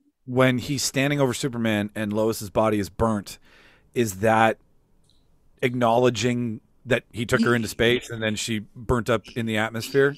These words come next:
Speaker 1: kind of
Speaker 2: Yeah,
Speaker 1: thing?
Speaker 2: it, it's, it's, it's definitely, yeah, it's definitely giving that, like, we know that the reason why this is happening is Lois. Because even in, uh, Batman versus Superman, when Flash has that weird,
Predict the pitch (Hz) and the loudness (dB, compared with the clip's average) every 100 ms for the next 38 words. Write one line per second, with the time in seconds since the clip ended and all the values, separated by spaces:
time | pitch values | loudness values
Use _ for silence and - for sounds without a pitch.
0 | 294 240 247 233 196 170 180 180 - - | 0 4 6 6 6 6 4 2 -6 -6
1 | - - 220 190 147 196 185 180 - 175 | -6 -4 -2 0 -2 -2 0 0 0 0
2 | 170 190 190 185 175 160 156 139 131 - | 2 2 4 4 2 4 2 2 0 -2
3 | 156 170 170 131 147 147 147 139 135 160 | -2 0 0 0 0 0 0 0 0 0
4 | 135 131 127 - 127 139 139 135 139 139 | 0 2 0 -4 -4 -2 0 0 2 0
5 | 135 139 127 131 131 127 127 123 123 123 | -2 -2 -2 -2 -2 -2 0 0 -2 -4
6 | 123 117 117 123 117 104 107 95 76 - | -2 -2 -2 -4 -6 -8 -8 -10 -10 -12
7 | - 160 160 165 143 - - - - 170 | -2 0 2 2 2 -6 -14 -12 -2 2
8 | 156 180 160 151 143 135 123 131 135 147 | 4 4 2 0 2 2 2 0 0 -2
9 | 135 117 131 131 127 113 - 147 147 131 | -2 0 -2 -2 -4 -4 -4 -4 -2 -2
10 | 120 117 113 113 _ _ - 131 131 - | -2 -2 -6 -10 _ _ -2 -2 -4 -2
11 | 143 139 135 156 123 131 123 127 120 135 | 0 0 0 -2 0 0 -2 -4 -4 0
12 | 135 131 127 120 | 2 2 0 -4